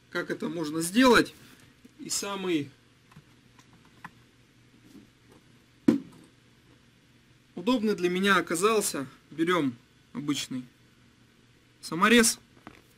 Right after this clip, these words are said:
берём отвёртку и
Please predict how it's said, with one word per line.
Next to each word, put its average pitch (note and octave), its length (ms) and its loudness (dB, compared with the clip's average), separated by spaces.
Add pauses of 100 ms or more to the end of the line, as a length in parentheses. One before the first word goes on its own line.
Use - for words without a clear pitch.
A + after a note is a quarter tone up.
(600)
берём D3+ 360 0
отвёртку G#3+ 600 0 (2750)
и G#3+ 260 2